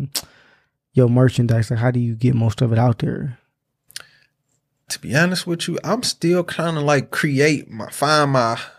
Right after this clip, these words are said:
Speaker 2: marketing plan,
Speaker 1: Okay.
Speaker 2: really. You know
Speaker 1: Okay.
Speaker 2: what I'm saying?
Speaker 1: Yeah,
Speaker 2: Like,
Speaker 1: yeah, yeah.
Speaker 2: I did a lot of stuff that didn't work last year and the year before that.
Speaker 1: Okay.
Speaker 2: Um, I really, uh,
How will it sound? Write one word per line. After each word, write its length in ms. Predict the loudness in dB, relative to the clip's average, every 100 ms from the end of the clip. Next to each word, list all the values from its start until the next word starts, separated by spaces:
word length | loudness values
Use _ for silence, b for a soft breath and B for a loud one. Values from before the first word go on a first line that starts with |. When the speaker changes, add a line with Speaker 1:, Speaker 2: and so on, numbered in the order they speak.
| B _ _ -16
Speaker 2:
marketing 600 | -4 -2 0 -4 -8 -12
plan, 440 | -14 -14 -14 -10 2
Speaker 1:
Okay. 200 | 2 4
Speaker 2:
really. 140 | 2 2
You 40 | 2
know 60 |
Speaker 1:
Okay. 80 | 4
Speaker 2:
what 60 | 4
I'm 60 | 2
saying? 260 | 0 4
Speaker 1:
Yeah, 60 | 6
Speaker 2:
Like, 100 | 6
Speaker 1:
yeah, 60 | 6
yeah. 160 | 2 0 -2
Speaker 2:
I 60 |
did 200 | 0 2
a 60 | 4
lot 200 | 2 2
of 60 |
stuff 340 | -2 0 -2 0
that 260 | -2 -2 -2
didn't 240 | -2 -2
work 240 | -2 -2 0
last 360 | 0 0 -4
year 320 | -4 -4 -6 _ b b b b b -6
and 120 | -4
the 40 | -2
year 140 | -2
before 340 | -4 -6 -2 -2
that. 300 | -2 -4 0
Speaker 1:
Okay. 300 | 0 2 0 0 -2
Speaker 2:
Um, 680 | 0 2 2 -2 -4 -8 -16 _ _ _ _ _ _ _ _ _ _ _ _ -10
I 80 | -4
really, 400 | -2 -2 0 2
uh, 500 | 2 2 2 0